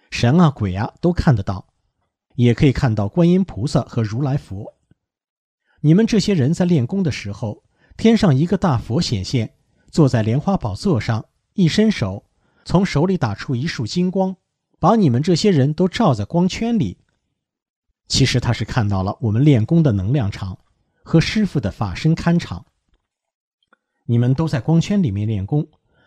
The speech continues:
那个大佛示意我，让我要他手里那本书，所以我当时没钱，也得要买这本宝书。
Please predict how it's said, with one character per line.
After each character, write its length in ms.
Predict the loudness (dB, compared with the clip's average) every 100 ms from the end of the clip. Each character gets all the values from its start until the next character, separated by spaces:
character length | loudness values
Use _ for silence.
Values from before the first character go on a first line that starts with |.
| _
那 140 | 4
个 80 | 4
大 200 | 4 2
佛 240 | 2 -2 -2
示 220 | -2 0
意 100 | 0
我， 280 | -2 -8 -2
让 240 | 2 2
我 80 | 2
要 220 | 2 2
他 120 | 0 -2
手 240 | -2 -2
里 120 | -2
那 140 | -2 -4
本 160 | -6
书， 380 | -10 -8 -8 -8 _ _ _ _ _
所 220 | -6 2
以 60 | 4
我 120 | 4
当 200 | 4 2
时 140 | 2 -2
没 180 | -2
钱， 320 | -4 -4 -6 -10 _
也 140 | 0 4
得 100 | 6
要 160 | 4
买 200 | 2 0
这 120 | -2 0
本 180 | 0
宝 180 | -4 -8
书。 320 | -12 -10 -12